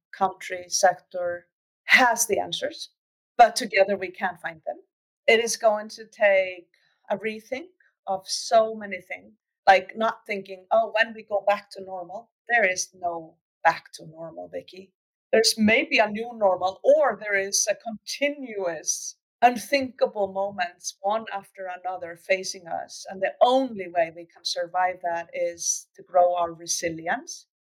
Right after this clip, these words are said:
I think every single person needs to be thinking about, "How do I build my community of courage, my community of resilience? How do I surround myself with people who help me avoid my blind spots?" Help me be more courageous,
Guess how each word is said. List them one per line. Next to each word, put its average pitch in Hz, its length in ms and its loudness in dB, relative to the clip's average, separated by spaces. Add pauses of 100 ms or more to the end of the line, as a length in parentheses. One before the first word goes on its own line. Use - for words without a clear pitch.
(640)
I 202 120 10
think 208 260 0
every 208 300 4
single 196 300 -6
person 185 400 -2
needs 180 220 -18
to 196 100 -18
be 180 100 -12
thinking 180 340 -16
about, 175 220 -2
"How 180 160 -2
do 185 100 -4
I 175 160 2
build 175 380 -4
my 180 500 4
community 185 540 -10
of 180 160 -10
courage, 196 600 2
my 180 200 0
community 185 640 -12
of 175 140 -4
resilience? 175 720 -6
How 185 160 0
do 196 100 2
I 185 100 6
surround 190 640 -2
myself 180 500 0
with 180 200 -16
people 196 420 -10
who 180 200 -12 (280)
help 196 380 4
me 170 400 -8 (460)
avoid 190 340 4
my 185 140 0
blind 175 340 -4
spots?" - 540 -4 (240)
Help 202 300 8
me 196 140 0
be 190 180 -8
more 185 200 -2
courageous, 180 880 -4